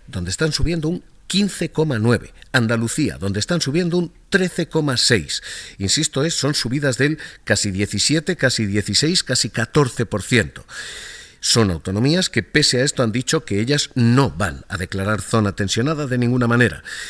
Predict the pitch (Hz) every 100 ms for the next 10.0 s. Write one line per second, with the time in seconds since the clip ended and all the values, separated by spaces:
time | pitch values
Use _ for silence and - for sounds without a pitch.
0 | - - 104 - 143 147 - 151 131 -
1 | 135 - 110 82 104 139 147 127 120 143
2 | 135 135 120 107 131 - 117 95 101 123
3 | 131 127 135 143 151 98 - 113 131 139
4 | 143 - 101 - 117 113 123 123 113 120
5 | 123 127 160 123 87 98 131 156 113 131
6 | 110 - - 127 170 104 104 92 87 92
7 | 156 156 185 104 78 80 90 - 190 -
8 | - - - - - _ 202 220 117 95
9 | 104 87 98 95 107 85 - 139 208